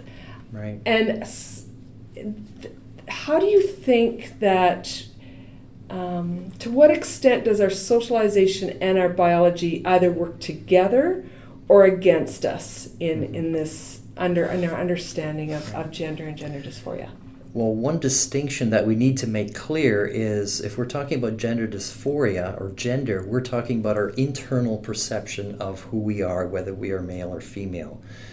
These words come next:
Speaker 1: What we do externally in terms of our behaviors and attractions and things, that, that is not the same as gender. And you're right, uh,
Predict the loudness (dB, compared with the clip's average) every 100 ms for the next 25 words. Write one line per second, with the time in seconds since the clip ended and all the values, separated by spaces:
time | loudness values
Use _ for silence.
0 | -18 -20 -18 -18 -16 -6 -2 0 2 2
1 | 2 2 2 0 0 -2 0 0 2 2
2 | 2 0 -4 -6 -6 -6 -6 -6 -6 -2
3 | 2 4 2 0 -2 -4 -8 -4 -2 -2
4 | -4 -8 -10 -6 -6 -4 -2 0 0 0
5 | 0 0 0 0 -2 -4 -2 -2 -4 -6
6 | -8 -6 -6 -6 -8 -12 -16 -18 -18 -18
7 | -18 -8 -4 -2 -4 -6 -8 -10 -8 -2
8 | 0 2 2 0 -4 -6 -4 -4 -4 -6